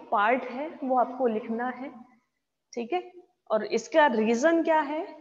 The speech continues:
कि जो ये psi function है ये क्या बताता है, probability को बताता है,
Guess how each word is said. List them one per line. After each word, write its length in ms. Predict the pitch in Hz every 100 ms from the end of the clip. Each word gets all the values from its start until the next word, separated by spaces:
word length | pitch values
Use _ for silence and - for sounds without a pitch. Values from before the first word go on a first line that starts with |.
| - _ -
कि 400 | 277 294 339 311 - - - _ _ _ _ _ 214
जो 200 | 240 285
ये 160 | 302
psi 360 | - 247 233 302
function 440 | 294 277 254 294
है 200 | 262 294
ये 80 | 294
क्या 200 | 269 277
बताता 400 | 269 254 247 247
है, 80 | 269
probability 680 | 277 233 233 262 262 277 311
को 140 | 330 302
बताता 440 | 294 277 277 285
है, 160 | 262